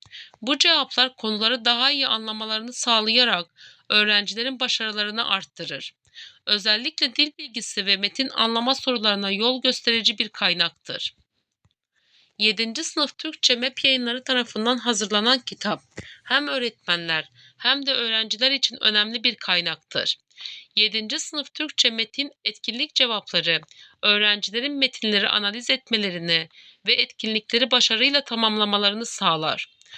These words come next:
Ayrıca İmam Hatip Ortaokulu yedinci sınıf Türkçe kitabı,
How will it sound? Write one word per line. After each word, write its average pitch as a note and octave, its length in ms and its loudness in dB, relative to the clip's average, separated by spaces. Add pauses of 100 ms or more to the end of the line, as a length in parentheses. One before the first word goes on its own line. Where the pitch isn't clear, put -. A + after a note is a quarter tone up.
(360)
Ayrıca D#4 440 0
İmam B3 300 -4
Hatip A#3 360 -2
Ortaokulu C4+ 680 0
yedinci G#3 420 0
sınıf B3+ 320 -4
Türkçe C4 340 0
kitabı, D#3+ 500 -6